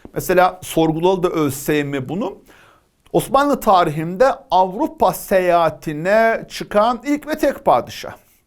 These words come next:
Padişah nezdinde tek örnektir bu.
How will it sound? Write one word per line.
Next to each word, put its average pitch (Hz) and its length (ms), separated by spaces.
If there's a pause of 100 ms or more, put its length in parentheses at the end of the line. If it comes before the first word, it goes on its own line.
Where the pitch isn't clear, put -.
(180)
Padişah 147 640
nezdinde 143 680
tek 214 220
örnektir 127 600
bu. 285 200